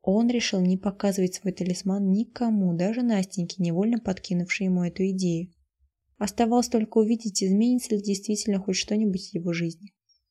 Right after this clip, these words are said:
До поездки в Китай оставалось всего две недели.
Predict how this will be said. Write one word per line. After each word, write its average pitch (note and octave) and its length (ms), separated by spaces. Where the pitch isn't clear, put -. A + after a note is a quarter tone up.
До F#3+ 100
поездки G#3+ 460
в G3+ 80
Китай B3+ 300
оставалось G#3 420
всего G#3 240
две G3 160
недели. F3 500